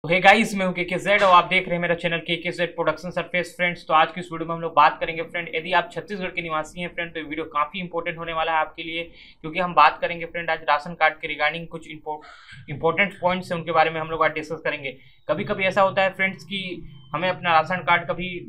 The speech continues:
राशन कार्ड का नंबर हमें पता नहीं होता है, या फिर, अ, हमारा राशन कार्ड कौन सा कैटेगरी में आता है, या फिर हमारे गांव के अंदर कितने राशन कार्ड बन चुके हैं, कितने कैटेगरीज में राशन कार्ड बन चुके हैं,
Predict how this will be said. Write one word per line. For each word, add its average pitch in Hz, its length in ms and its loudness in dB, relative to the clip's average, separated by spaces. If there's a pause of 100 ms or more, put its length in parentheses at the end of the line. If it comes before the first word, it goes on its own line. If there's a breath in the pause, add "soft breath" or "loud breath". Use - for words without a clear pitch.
राशन 165 180 -8
कार्ड 165 260 2
का 170 60 0
नंबर 165 280 -4
हमें 165 160 -8
पता 165 220 0
नहीं 170 120 -4
होता 165 260 0
है, 165 100 2
या 165 100 2
फिर, 180 260 -6 (380 loud breath)
अ, 151 560 6
हमारा 170 300 2
राशन 165 280 0
कार्ड 175 180 0
कौन 170 220 -2
सा 175 120 -4
कैटेगरी 165 480 -2
में 170 80 -6
आता 156 200 0
है, 165 80 -4
या 165 80 0
फिर 165 160 -6
हमारे 165 280 -2 (100)
गांव 165 420 6
के 170 100 0
अंदर 160 300 0 (260)
कितने 202 240 -8
राशन 180 300 2
कार्ड 170 220 2
बन 170 140 -4
चुके 170 240 -10
हैं, 170 140 -6
कितने 170 300 -10
कैटेगरीज 165 540 -4
में 170 80 -4
राशन 156 240 0
कार्ड 160 200 0
बन 165 120 -6
चुके 165 260 -12
हैं, 165 240 -8